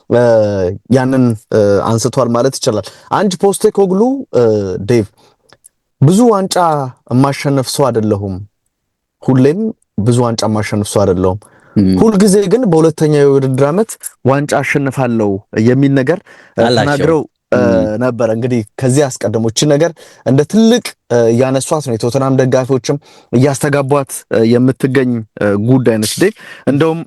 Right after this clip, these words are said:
Speaker 1: እ፣ ሰውየው ከዚህ በፊት ያሸነፏቸው ብለው የነ ሴልቲክን፣ እ፣ የድል ጊዜያቸውን ጭምር ሲያነሱ፣ ው-፣ ከዛ ውጪ ጃፓን የነበሩበትንም የቆይታ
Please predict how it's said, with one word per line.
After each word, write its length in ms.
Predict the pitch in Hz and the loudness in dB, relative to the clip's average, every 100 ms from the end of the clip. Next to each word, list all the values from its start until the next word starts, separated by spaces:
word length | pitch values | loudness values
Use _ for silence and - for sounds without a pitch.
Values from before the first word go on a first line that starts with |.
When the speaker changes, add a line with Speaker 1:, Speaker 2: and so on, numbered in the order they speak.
| _ | _
Speaker 1:
እ፣ 100 | 123 131 | 0 0
ሰውየው 460 | - 160 160 156 147 | 0 0 2 0 -2
ከዚህ 320 | 151 139 143 | -4 -4 -2
በፊት 300 | 139 147 156 - - _ | -2 -2 -8 -10 -20 _
ያሸነፏቸው 760 | 127 139 - 170 160 156 143 156 | -2 -2 -2 -2 -2 -4 -4 -2
ብለው 240 | 143 147 143 | 0 0 0
የነ 180 | 135 127 123 | 0 -2 -2
ሴልቲክን፣ 520 | - 139 - - 139 135 123 - | -2 -4 -2 -2 0 -2 -4 -6
እ፣ 140 | - 98 98 92 85 78 78 - - | 0 2 4 4 2 2 0 -4 -2
የድል 400 | 113 117 120 123 120 117 - | 2 2 2 2 4 2 0
ጊዜያቸውን 600 | 107 120 123 117 - 123 120 | 0 2 2 0 -2 -2 0
ጭምር 300 | 123 127 123 - - - | 0 0 -2 -10 -20 -18
ሲያነሱ፣ 440 | - - 135 131 135 139 135 - - | -6 -2 0 -2 0 2 2 0 0
ው-፣ 280 | 113 110 110 | 2 2 0
ከዛ 240 | - 117 127 | -2 0 0
ውጪ 240 | 123 120 - 135 131 117 | 0 -2 -2 0 2 0
ጃፓን 420 | 113 123 135 131 | -2 -2 -2 0
የነበሩበትንም 840 | 127 123 123 127 123 127 135 135 135 127 | 0 0 2 0 0 -2 0 0 2 0
የቆይታ 480 | 120 - 131 127 | 0 0 0 0